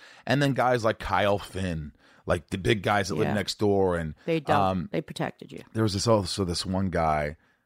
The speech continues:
Speaker 1: Thomas Gaddis. He was this Greek guy. But him and this guy Woody, they all thought I was so funny, and they were big football players, and they just protected me.
Speaker 2: Yeah.
Speaker 1: I remember Thomas Gaddis. This is a non sequitur, but it made me laugh 'cause it was the day, it was, um,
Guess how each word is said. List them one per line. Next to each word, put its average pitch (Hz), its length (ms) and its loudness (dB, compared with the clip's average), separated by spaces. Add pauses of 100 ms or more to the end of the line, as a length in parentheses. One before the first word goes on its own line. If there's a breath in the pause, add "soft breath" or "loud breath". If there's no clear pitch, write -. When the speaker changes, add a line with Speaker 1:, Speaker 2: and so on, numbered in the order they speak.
Speaker 1:
Thomas 139 520 -2
Gaddis. 92 580 0
He 95 80 -2
was 85 120 -4
this 80 140 -4
Greek 101 280 -4
guy. 67 340 -4 (300 loud breath)
But - 140 2
him 127 480 2
and 78 200 -6
this 82 100 -10
guy 80 140 -4
Woody, 117 640 0 (400 soft breath)
they 151 140 2
all 170 240 2
thought 156 240 0
I 143 80 4
was 127 120 -2
so 160 240 0
funny, 180 360 0
and 113 100 -6
they 110 40 -6
were 110 80 -6
big 156 280 -2
football 143 480 0
players, 110 400 2
and 120 80 -2
they 131 60 -2
just 123 180 -10
protected 165 540 -2
me. 90 320 0
Speaker 2:
Yeah. 175 200 -2
Speaker 1:
I 165 100 2
remember 170 420 2
Thomas 139 420 0
Gaddis. 110 340 2
This 135 140 -2
is 101 100 -2
a 104 60 0
non 92 220 2
sequitur, 80 480 -4 (300 loud breath)
but 117 100 0
it 110 80 0
made 139 200 2
me 135 120 2
laugh 113 320 4
'cause 107 160 -4
it 117 40 -2
was 107 120 -2
the 107 100 0
day, 123 180 2
it 110 80 2
was, 123 300 0
um, 101 480 2